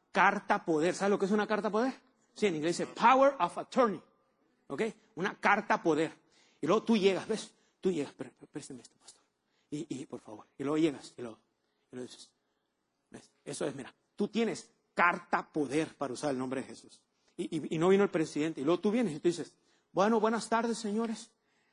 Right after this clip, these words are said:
Ah, yo soy fulano de tal. Vengo en lugar o en representación o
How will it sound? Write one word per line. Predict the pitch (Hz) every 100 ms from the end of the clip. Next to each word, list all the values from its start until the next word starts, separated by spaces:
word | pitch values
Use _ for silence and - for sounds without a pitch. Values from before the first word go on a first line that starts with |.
| _ _ -
Ah, | 170 170
yo | 160 214
soy | - 254
fulano | - - 208 190 220 240
de | 214
tal. | 160 254 185 160 - _ _ _ _ _ _ _ _ _ _ 120
Vengo | 240 285 196 196 - -
en | 202 185 160
lugar | 180 151 180 226 285 277 - _ _ _ _ _
o | 233 226 165 - _ -
en | 208 208
representación | 190 190 180 170 180 170 156 - 202 202 302 302 - _ _
o | - 220 190 -